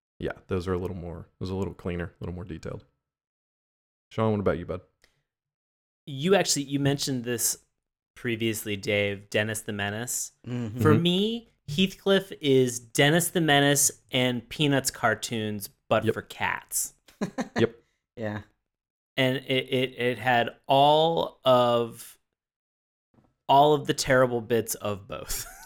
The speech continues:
Speaker 2: <laughs> scattered into it. I, I, I was actually, I was trying to, I'm glad that we mentioned the fact that this is, this really is sort of a Garfield ripoff in, in some way, shape, or form.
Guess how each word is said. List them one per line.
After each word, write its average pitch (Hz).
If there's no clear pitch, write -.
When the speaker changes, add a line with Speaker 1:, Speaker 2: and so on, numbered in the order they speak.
Speaker 2:
<laughs> -
scattered 98
into 101
it. -
I, 185
I, 196
I -
was 170
actually, 180
I 147
was 135
trying 185
to, 127
I'm 127
glad 165
that 185
we 151
mentioned 139
the 110
fact 117
that 104
this 113
is, 110
this 170
really 180
is 143
sort 127
of 98
a 101
Garfield 104
ripoff 95
in, 110
in 107
some 110
way, 101
shape, 101
or 101
form. 104